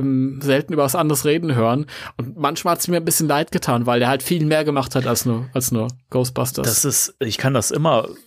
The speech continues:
Speaker 2: vollkommen verstehen, wenn man halt nicht auf eine Sache reduziert werden
Speaker 1: Mhm.
Speaker 2: möchte. Das ist, das muss echt ein scheiß Gefühl sein, wenn du kreativ einfach so, so viele verschiedene Sachen gemacht hast. Und
Speaker 1: Ja.
Speaker 2: auch bei Bill kann ich das vollkommen verstehen, dass der so lange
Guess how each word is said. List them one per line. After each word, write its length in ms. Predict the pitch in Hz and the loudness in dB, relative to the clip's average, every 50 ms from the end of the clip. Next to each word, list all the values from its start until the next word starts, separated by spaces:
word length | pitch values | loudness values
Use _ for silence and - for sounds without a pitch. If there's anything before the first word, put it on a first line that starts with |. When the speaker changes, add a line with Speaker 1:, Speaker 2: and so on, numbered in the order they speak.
| _ _ | _ _
Speaker 2:
vollkommen 420 | - - - 135 131 - 139 131 127 | -8 -2 0 0 0 0 -2 -4 -2
verstehen, 520 | - - 117 - - - 135 139 139 123 113 | 0 -2 -2 0 2 2 2 2 2 2 0
wenn 100 | 110 120 | 2 2
man 220 | 117 117 117 104 | 2 0 0 0
halt 180 | 107 110 - - | 0 -2 -2 -2
nicht 240 | 120 107 - - | -4 -6 -4 -4
auf 240 | - 110 101 - - - - | -4 -4 -4 -6 -10 -12 -6
eine 280 | - 110 113 117 113 104 | -4 -2 -2 0 0 0
Sache 340 | 110 101 90 - 113 - - | 0 -2 -2 -4 -6 -2 -2
reduziert 640 | 117 104 104 101 - - - 110 104 101 - - | -2 0 -2 -2 -2 0 2 2 2 2 0 0
werden 260 | 107 101 101 101 123 117 | 0 0 2 2 0 0
Speaker 1:
Mhm. 40 | |
Speaker 2:
möchte. 360 | 107 98 131 147 - 117 104 101 | 0 0 -2 -2 -2 -2 -4 -4
Das 280 | - - - - - | -4 -6 -8 -8 -6
ist, 180 | - - - 110 | -6 -6 -4 -4
das 160 | 98 - - | -4 -4 -4
muss 540 | 113 113 113 - - 117 120 123 113 - - - | -6 -6 -6 -6 -4 0 0 0 0 0 -4 -6
echt 280 | - 127 131 - - - | -4 -4 -4 -4 -6 -8
ein 60 | - 113 | -6 -4
scheiß 320 | - 135 127 127 - - | 0 0 0 0 -2 -4
Gefühl 320 | - 107 - - 165 180 | -6 -4 0 2 2 2
sein, 280 | 143 120 113 104 107 110 | 4 4 2 2 2 0
wenn 100 | 110 110 | -2 -2
du 140 | 113 113 104 | -2 -2 -2
kreativ 720 | - - - 120 107 107 - - 143 147 151 147 - - - - - - - - - - - _ _ _ - | -2 0 0 2 2 2 0 0 0 0 0 0 -2 -8 -18 -20 -20 -20 -20 -20 -20 -20 -20 _ _ _ -6
einfach 380 | - 123 - - 131 - - - - | -4 -4 -2 -2 -2 -4 -4 -10 -6
so, 220 | 127 120 139 - - 135 127 131 127 - - - - _ - | -2 0 0 0 0 -4 -8 -8 -8 -12 -18 -20 -20 _ -16
so 160 | 135 131 127 135 | -6 -2 -2 0
viele 240 | 135 - 156 147 | 2 4 2 2
verschiedene 440 | 143 - 139 - - 143 131 127 117 | 4 2 0 0 0 0 0 0 2
Sachen 340 | 107 117 110 - 190 175 156 | 2 0 -2 -2 -2 -2 -2
gemacht 420 | 143 113 113 113 113 - - - | -2 0 0 0 -2 -2 -2 0
hast. 260 | 139 143 143 - - - | 0 0 0 -2 -4 -4
Und 300 | - 120 123 120 - - - - - - - - - _ _ - | -4 -2 -2 -4 -8 -12 -18 -20 -20 -20 -20 -20 -20 _ _ -2
Speaker 1:
Ja. 200 | 131 123 113 110 | 0 0 2 2
Speaker 2:
auch 200 | 123 120 120 - _ _ _ _ _ _ _ - | 0 0 -2 -4 _ _ _ _ _ _ _ -2
bei 160 | 113 110 107 | 0 0 0
Bill 360 | 104 - 127 143 165 156 143 | 2 2 4 4 4 4 2
kann 200 | - - 117 117 | 2 -2 -2 -2
ich 120 | 113 - | -2 -2
das 180 | - 110 - - | -2 -2 -4 -2
vollkommen 380 | - - 156 160 - 143 135 - | 0 0 0 2 2 0 0 0
verstehen, 400 | 131 110 - - 139 131 131 123 | -2 -2 0 0 0 0 0 -2
dass 160 | 123 - - | -6 -4 -2
der 120 | 127 117 | 0 0
so 220 | 110 113 139 143 147 | 0 2 2 2 2
lange 480 | 135 131 135 135 135 135 135 135 135 | 2 0 0 2 2 2 2 0 -2